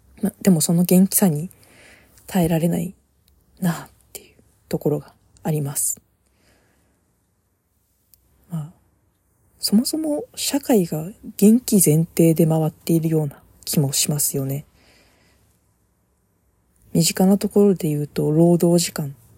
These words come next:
なんですけど、正社員だと週五日、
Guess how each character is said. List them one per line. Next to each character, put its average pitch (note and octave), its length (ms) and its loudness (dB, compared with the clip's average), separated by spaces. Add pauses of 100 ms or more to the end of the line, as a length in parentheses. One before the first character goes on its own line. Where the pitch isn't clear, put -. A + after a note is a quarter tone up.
(180)
な D#3+ 100 -4
ん D3+ 60 -4
で D3 80 -8
す - 140 -6
け - 120 -12
ど、 D3 260 -10 (720)
正 - 240 0
社 F#3 160 0
員 E3 140 2
だ D#3+ 100 -4
と D3+ 280 -8
週 E3+ 280 -2
五 - 240 -4
日、 E3+ 240 -6